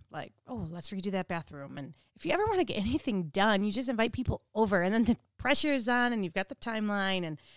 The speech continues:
uh, there was a lot of work, and a lot of it had to be done outside in the heat, and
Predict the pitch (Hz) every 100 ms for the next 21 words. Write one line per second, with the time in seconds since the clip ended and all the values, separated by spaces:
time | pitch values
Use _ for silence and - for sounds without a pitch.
0 | - - - - _ - 214 196 165 160
1 | 147 _ - 240 254 254 233 214 190 170
2 | 165 175 170 180 180 190 208 220 175 175
3 | 175 185 165 160 156 - 160 160 - -
4 | - 175 143 - 180 - _ _ - 240
5 | 240 240 240 233 233 233 233 233 240 -
6 | - 160 - _ - - - 185 170